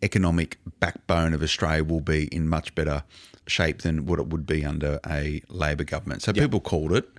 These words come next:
Speaker 1: saying it'll be good for property markets if the coalition market, if the coalition gets back in for a whole bunch of different reasons. So are we gonna see a rally in, in, in the property market moving forward?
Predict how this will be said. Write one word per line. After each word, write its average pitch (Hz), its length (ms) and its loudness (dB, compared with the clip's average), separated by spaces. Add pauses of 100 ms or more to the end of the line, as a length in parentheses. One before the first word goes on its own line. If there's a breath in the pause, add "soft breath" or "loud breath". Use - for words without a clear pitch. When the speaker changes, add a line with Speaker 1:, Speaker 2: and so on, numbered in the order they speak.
(300 loud breath)
Speaker 1:
saying 78 420 0 (720 soft breath)
it'll 104 160 4
be 107 100 6
good 117 160 4
for 110 100 0
property 90 280 2
markets 80 540 2
if - 280 -2
the 90 120 -4
coalition 78 400 0
market, 73 420 -4
if 87 280 -2
the - 40 -16
coalition 80 380 0
gets 78 180 -4
back - 220 -6
in 82 120 0
for - 160 -4
a 76 60 -2
whole 71 140 -4
bunch 76 180 -6
of - 60 -12
different - 240 -10
reasons. - 320 -8
So - 240 -2
are 107 100 6
we 101 100 6
gonna 87 160 0
see 82 200 -2
a 78 40 0
rally 78 380 -2
in, 71 180 -4 (380 loud breath)
in, 80 220 -4 (100)
in 78 200 -2
the 76 60 -4
property 98 260 -2
market 82 340 0
moving 80 240 -4
forward? 98 240 0